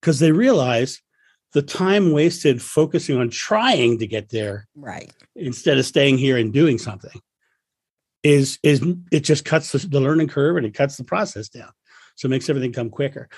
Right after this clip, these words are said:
Speaker 1: So for me, I had to get rid of wanting, needing, hoping, trying, anything that wasn't, wasn't present moment active. So my mo-, my moments became filled of, instead of with wanting and needing, it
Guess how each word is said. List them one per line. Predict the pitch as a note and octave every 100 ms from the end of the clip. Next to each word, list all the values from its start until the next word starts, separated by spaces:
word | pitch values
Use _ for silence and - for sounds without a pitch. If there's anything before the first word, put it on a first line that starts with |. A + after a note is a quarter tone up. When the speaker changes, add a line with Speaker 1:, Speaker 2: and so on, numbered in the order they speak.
| -
Speaker 1:
So | - E3+
for | F3
me, | G3+
I | E3+
had | D3+ C3+
to |
get | C3 C#3
rid | C3+
of | G#2
wanting, | C3 - C3
needing, | B2 B2
hoping, | A2+ B2+ B2 A2+
trying, | - C3 C3 B2 - -
anything | E3+ G#3+ - F3
that | B2+
wasn't, | C3+ B2+ C3+ -
wasn't | B2+ C3+ D3
present | - C3 A#2+ C3+
moment | A#2+ A#2 F3+
active. | E3+ E3 - - - _ - - - _
So | - C3+ C3+ - _ C#3
my | C#3 D#3+
mo-, | D3
my | D3+ C#3+ E3 E3 D3+
moments | D3+ C#3+ -
became | C#3 C#3 B2+
filled | - E3+ C#3
of, | A#2+ - -
instead | A#2+ - D#3+
of | C3+ A#2
with | A#2 -
wanting | D3 - A#2+
and | A#2
needing, | D3 E3+ B2
it | A#2